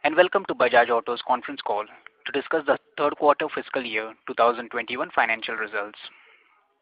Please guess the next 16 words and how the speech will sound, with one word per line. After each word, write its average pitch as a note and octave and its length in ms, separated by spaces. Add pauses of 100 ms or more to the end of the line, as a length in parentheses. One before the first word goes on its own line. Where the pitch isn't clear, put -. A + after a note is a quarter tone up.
(880)
We B2+ 80
have A2+ 160
with B2 140
us A#2+ 160
today D3+ 240 (520)
Mister B2+ 200
Rakesh B2+ 360
Sharma, C3 280 (360)
Executive A#2+ 500
Director, A2 360 (1000)
Mister C3 180
Soumen C3 420
Ray, A#2 200 (520)
Chief C3 200
Financial A#2 420
Officer, A#2 360